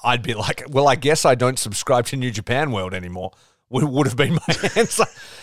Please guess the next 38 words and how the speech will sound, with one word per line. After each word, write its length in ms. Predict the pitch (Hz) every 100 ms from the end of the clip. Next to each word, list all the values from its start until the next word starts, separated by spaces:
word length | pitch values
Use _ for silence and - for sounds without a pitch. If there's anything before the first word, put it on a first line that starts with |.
| - -
a 80 | 160
few 120 | 180
years 340 | 156 240 285
ago. 360 | 196 151 139 139
But 340 | - 156 147
they, 160 | 165 175 165
they've 320 | 175 185 156
evolved 680 | 156 120 131 185 180 143 131 -
over 200 | 185 151
the 100 | 127
course 420 | - 180 - -
of 120 | 160
this 240 | 147 170
New 100 | 170
Japan 380 | 147 139 147 135
Cup. 400 | - 127 92 - _ _ _
They 180 | - 123
have 140 | 139 123
made 240 | 120 110
the 60 | 107
most 360 | 107 107 -
of 100 | 95 85 _ -
every 400 | 113 117 104 98
opportunity, 720 | 92 92 107 95 90 85 85 _ _
except 280 | - 87
for 60 | 90
maybe 320 | - 80 78 _ _
a 40 |
couple 280 | - 82 -
of 80 | 90
people, 420 | 87 85 101 120 _ _ _
uh, 320 | 95 82 78 80
Kenta 440 | 98 92 101 82
and, 240 | 78 82 _ _ -
and 140 | 90
Yuge, 400 | 85 85 82 - - - _ _
but 280 | 101 92 - _ _ _ _ -
in 340 | 143 147 143